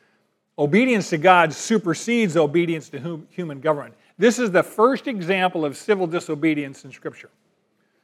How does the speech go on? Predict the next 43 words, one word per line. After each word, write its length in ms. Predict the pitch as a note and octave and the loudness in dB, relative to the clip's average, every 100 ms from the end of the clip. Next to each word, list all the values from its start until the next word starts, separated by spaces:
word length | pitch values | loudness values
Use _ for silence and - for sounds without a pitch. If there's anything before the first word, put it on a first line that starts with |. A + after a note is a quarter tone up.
| _ _ - | _ _ -8
It 100 | F3 | -2
says 260 | - A#3+ D#3 | 4 6 6
the 100 | F3 | 4
midwives 640 | G3 B3 G#3 G3 F3+ - | 8 8 6 2 2 -4
feared 560 | - A3 A#3 A#3 C4+ F3 | -8 2 6 6 4 4
God 500 | F3+ D#3+ D#3 E3 D#3 | 4 6 6 4 2
more 400 | E3+ F3+ F#3 F3 | 6 8 8 4
than 340 | D3+ D3+ D3+ | 2 -2 -2
Pharaoh. 440 | D3 - D#3 A#2 - _ _ _ | -2 4 4 2 -10 _ _ _
Jesus' 320 | D3+ D3 C3+ | -8 -8 -8
disciple 480 | C3 C3 E3+ D#3+ D3+ | -14 -4 -2 -2 -4
did 160 | C#3+ C3 | -8 -10
the 60 | |
same 260 | - E3 C#3 | -8 -8 -6
thing. 160 | F#3+ | -8
Remember, 240 | C#3 E3 D#3+ | -8 -6 -6
Peter 320 | - F#3 F3 | -4 -4 -4
and 100 | D3 | -4
John 240 | E3 E3+ | -4 -4
and 80 | D#3 | -4
the 60 | D3 | -2
rest 160 | D#3+ | -2
of 60 | - | -2
them 140 | D3+ | -10
are 60 | C#3 | -10
preaching 480 | - F3+ E3+ F#3 D#3+ | -4 -4 -4 -10 -12
in 140 | C3 | -10
Acts. 480 | D3+ D#3+ G#3 - - _ _ _ _ _ _ _ _ F#3 | 0 2 2 -2 -20 _ _ _ _ _ _ _ _ -4
And 340 | E3+ E3 D#3 | -2 -2 -2
the 240 | D#3+ D3 C#3+ - | -4 -4 -10 -2
council 840 | G#3 A3 G3 G#3+ A3 A3 A3+ G3+ | 2 2 2 4 6 6 4 0
says, 500 | - F#3 F3 E3 C#3+ | -2 4 6 6 2
"Do 280 | A2+ F#3+ G3 | 0 0 2
not 360 | G3 G3 F#3+ | 4 2 2
preach 400 | - F#3+ G3 F#3 | 0 2 2 0
in 160 | F3 E3+ | -6 -2
this 240 | F#3 - | -2 -2
name." 500 | E3+ F3+ G#3+ C4 C4+ - _ _ | -4 -2 -2 -2 -4 -10 _ _
And 160 | D#3 C#3+ | -12 -8
Peter 300 | G3 F#3+ E3 | 0 2 2
and 80 | D3+ | 0
John 340 | E3 D#3+ D#3 | -2 0 -2
say, 440 | - E3+ D3 C3+ | -2 2 2 2